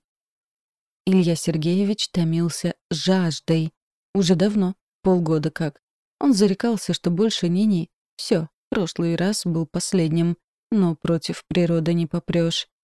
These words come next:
А природа-матушка, та ещё извращенка. Это она. Она создала его таким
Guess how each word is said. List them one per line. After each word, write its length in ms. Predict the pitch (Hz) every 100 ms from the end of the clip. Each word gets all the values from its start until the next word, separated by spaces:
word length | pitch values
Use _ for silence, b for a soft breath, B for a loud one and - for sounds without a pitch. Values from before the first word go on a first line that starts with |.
| _ _
А 180 | - 180
природа-матушка, 1120 | - 175 175 254 226 170 220 - 170 - - - _ -
та 100 | 277
ещё 320 | 151 - 175
извращенка. 720 | 156 170 175 - 170 165 180 175 _ _ _ _
Это 320 | 180 175 196
она. 220 | 226 196 175 _ _ _ -
Она 320 | 202 185 160
создала 480 | - 160 170 170 165
его 240 | 165 160
таким 480 | - 175 - 175